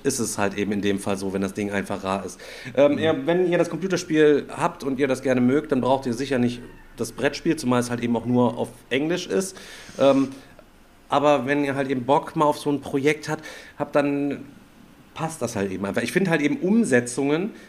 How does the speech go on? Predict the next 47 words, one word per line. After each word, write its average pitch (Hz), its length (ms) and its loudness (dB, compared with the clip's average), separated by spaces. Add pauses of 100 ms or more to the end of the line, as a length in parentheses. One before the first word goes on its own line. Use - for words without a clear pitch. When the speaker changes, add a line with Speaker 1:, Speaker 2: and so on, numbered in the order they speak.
(140)
Speaker 1:
gerade 151 240 2
beim 131 200 0
Tabletop-Simulator, 120 1080 0 (340)
ähm, 131 420 2 (300)
finde 185 200 -2
ich - 100 -4
manchmal, 135 540 0 (1120)
es 127 160 -6
hätte 170 280 2
eigentlich 156 300 2
auch 147 160 2
so 143 220 0
diese, 139 320 0
diese 127 260 0
Tabletop-Version 123 760 2
geben 120 180 4
können, 139 240 -2
so, 147 120 0
und 131 160 -2
dann 131 200 0
wird 147 160 -6
versucht, 147 400 -4
das - 220 -4 (480)
als, 127 240 0 (420)
und 131 160 2
dann, 135 180 4
und 123 180 0
die, 120 280 -2
das 117 100 -6
ist 123 120 -4
ja 135 160 4
alles 127 240 0
geskriptet 165 500 -4
so, 185 160 0 (320)
und 127 180 -2 (460)
daraus 156 400 4
dann 151 240 2
so 139 80 2
ein, 139 100 2
versucht, 139 340 -6
ein 123 40 -8
Spiel 170 260 2
rauszubrechen. 98 720 -4
Wenn 120 60 2
ich 120 80 -2
jetzt 127 100 -4
mal 135 180 0